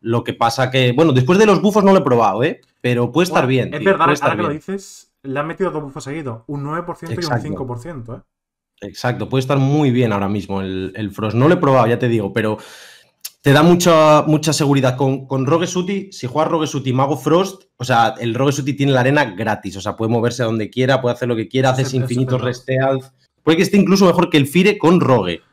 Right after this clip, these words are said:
Speaker 1: No lo sé, no lo he probado, ¿eh? Pero,
Speaker 2: Hombre,
Speaker 1: pero puede estar
Speaker 2: te-,
Speaker 1: muy bien,
Speaker 2: teniendo
Speaker 1: tío.
Speaker 2: en cuenta la capacidad de control que tiene un Mago Frost, uf, es verdad,
Speaker 1: Es
Speaker 2: ¿eh?
Speaker 1: que es, puede ser una animalada, tío.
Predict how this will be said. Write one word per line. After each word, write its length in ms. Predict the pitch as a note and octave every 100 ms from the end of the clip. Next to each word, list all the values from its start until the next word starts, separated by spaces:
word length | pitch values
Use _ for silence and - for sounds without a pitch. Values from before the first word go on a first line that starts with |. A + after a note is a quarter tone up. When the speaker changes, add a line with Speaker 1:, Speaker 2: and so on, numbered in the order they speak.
| _
Speaker 1:
No 140 | A#2
lo 100 | D3
sé, 160 | C#3+ A2
no 60 | A#2
lo 60 |
he 40 | B2
probado, 340 | G#2+ F2+ G#2
¿eh? 80 | D#3+
Pero, 400 | A#2+ G#2 F#2+ - _
Speaker 2:
Hombre, 280 | E3 E3 D#3
Speaker 1:
pero 140 | A#2+
puede 120 | B2 D#3
estar 180 | F3
Speaker 2:
te-, 60 | D#3+
Speaker 1:
muy 100 | C3+
bien, 160 | A#2 G#2+
Speaker 2:
teniendo 180 | D3
Speaker 1:
tío. 80 | D#3+
Speaker 2:
en 40 | E3+
cuenta 200 | E3+ D#3+
la 100 | D3
capacidad 420 | C#3 C#3 C#3+ C#3
de 100 | D#3
control 400 | D#3 D3 C#3 C#3
que 80 | C3+
tiene 160 | C3+
un 60 | C3+
Mago 220 | B2+ A#2+
Frost, 420 | A#2 C3+ D3 - _ -
uf, 120 | F3+ - _ _ _ _ _
es 100 | C3
verdad, 340 | C3 B2 C3
Speaker 1:
Es 120 | A#2 -
Speaker 2:
¿eh? 40 |
Speaker 1:
que 60 | C3
es, 180 | - -
puede 200 | C3+ B2
ser 100 | C#3
una 100 | C#3+
animalada, 500 | B2+ G#2+ G#2+ G2+ G2
tío. 240 | G#2 F2+